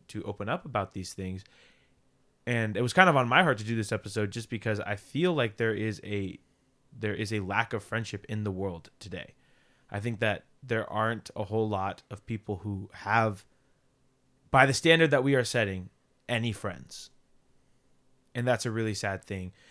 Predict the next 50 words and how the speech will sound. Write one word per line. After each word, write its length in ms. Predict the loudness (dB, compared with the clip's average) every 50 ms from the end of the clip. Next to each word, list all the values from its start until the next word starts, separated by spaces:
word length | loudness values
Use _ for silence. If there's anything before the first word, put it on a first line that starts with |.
| -20 -8 0
And 80 | 6 8
they 100 | 10 10
may 140 | 10 10 8
not 200 | 8 8 6 6
even 260 | 4 2 0 -2 0
know 220 | 4 4 4 4
that 220 | 4 2 0 0 -2
they 160 | -2 -2 0
don't 220 | 0 -2 -4 -2 2
have 240 | 4 4 4 4 2
them, 200 | -2 -2 -2 -2
and 100 | -2 -2
they 80 | 0
might 200 | 0 0 -2 0
not 160 | -2 -2 0
even 380 | -2 -2 -2 -4 -4 -6 -6 -10 -12 _ -20 _ _ _ _ _ _ _ _ _ _ _ _ _ _ _ _ _
seem 360 | -8 -6 -2 0 2 2 2 0
to 160 | -2 -4 -4
care, 300 | -2 2 2 4 4 2
but 120 | 2 0 0
I 60 | 0
think 300 | -2 -2 -4 -4 -4 -2
that 160 | -2 -4 -2
there 180 | 0 0 0 0
is 120 | 0 -2
a 100 | -2 -4
deep 320 | -4 -4 -6 -8 -8 -6 -6
longing 360 | -4 -4 -4 -4 -4 -6 -6
in 100 | -6 -6
their 140 | -6 -8 -6
heart 260 | -4 -6 -6 -6 -8
for 300 | -12 -10 -6 -2 -2 -2
it. 200 | -2 -2 -6 -12 _ _ _ _ _ _ _ _ _ _ _ _ _ _ _ _ _ _ _ _ _ _ _ _ -4
And 100 | -2 -2
I 60 | 0
think 160 | 0 0 0 0
it 60 | 0
manifests 440 | 0 0 0 -2 -4 -6 -8 -8 -10
itself 300 | -6 -4 -4 -4 -4 -4
in 60 | -4
a 60 | -2
lot 200 | -2 0 0 -2
of 120 | -2 -4 -2
ways, 540 | 0 0 0 0 0 -2 -6 -10 -14 -16 -20 _ _ _ _ _ _ _ _ _ _ _ -10
insecurity, 720 | -8 -8 -6 -6 -4 -2 0 0 2 0 0 -4 -6 -8 -14 _
depression, 580 | -18 -8 -4 -4 -4 -4 -4 -8 -8 -10 -10 -12 _ 0
bad 220 | 2 2 2 2
things 160 | -2 -4 -4
like 140 | -4 0 4
that. 240 | 4 4 4 4